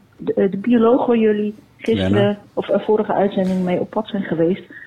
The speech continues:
Speaker 1: kan vertellen waarom er zoveel meer, ehm, mannetjes dan gevangen worden dan vrouwtjes. Of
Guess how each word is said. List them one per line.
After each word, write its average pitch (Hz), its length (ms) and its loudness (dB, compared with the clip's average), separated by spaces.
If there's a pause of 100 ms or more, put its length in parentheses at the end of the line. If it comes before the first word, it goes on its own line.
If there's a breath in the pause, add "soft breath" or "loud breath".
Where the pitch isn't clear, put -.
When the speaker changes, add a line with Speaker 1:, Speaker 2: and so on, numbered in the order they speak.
(380 loud breath)
Speaker 1:
kan 277 200 4
vertellen 190 480 -2
waarom 220 600 2 (220)
er 175 240 -4 (180)
zoveel 180 720 2
meer, 180 400 2 (100)
ehm, 165 260 -6 (340)
mannetjes 208 520 0
dan 170 240 -2
gevangen 160 400 -6
worden 156 340 -2 (320)
dan 170 260 -10
vrouwtjes. 196 640 0 (380 loud breath)
Of 180 200 2